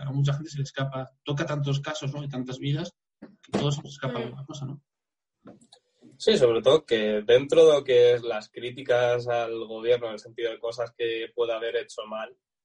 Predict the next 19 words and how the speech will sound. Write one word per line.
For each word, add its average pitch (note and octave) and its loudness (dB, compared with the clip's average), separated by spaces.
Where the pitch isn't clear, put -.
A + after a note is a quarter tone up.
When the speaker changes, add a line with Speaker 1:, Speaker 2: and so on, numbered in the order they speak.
Speaker 3:
tema A2+ -2
de A2 -4
epis, A2 -10
conseguir A#2 -4
las A2 -2
mascarillas, A2+ -4
guantes A2 -4
y A2 -14
todo A2 -6
el G#2+ -6
rollo, G#2+ 0
o A#2+ 6
el G#2+ -6
tema A#2+ 4
de A#2 4
la A2+ 0
libertad A2+ 0
de A2+ 0
prensa A#2+ 0